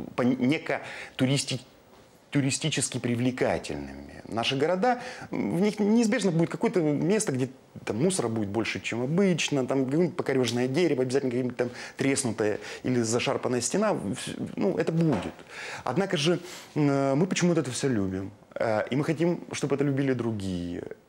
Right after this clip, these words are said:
А как это сделать? А причина вот в чем, что все те города, которые дома, тротуары и все прочее, и там, не знаю, там, дво-, дворы,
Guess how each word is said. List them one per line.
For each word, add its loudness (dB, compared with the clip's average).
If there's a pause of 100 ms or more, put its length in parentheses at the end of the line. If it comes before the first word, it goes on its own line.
(240)
А -2
как 0
это -2
сделать? -2 (120)
А 0
причина -2
вот 0
в -10
чем, -4
что -4 (140)
все -2
те 0 (1160)
города, 0 (720)
которые 2
дома, 2
тротуары 2
и -2
все -2
прочее, 2
и 0
там, 0
не 0
знаю, -2
там, -4
дво-, 2
дворы, 2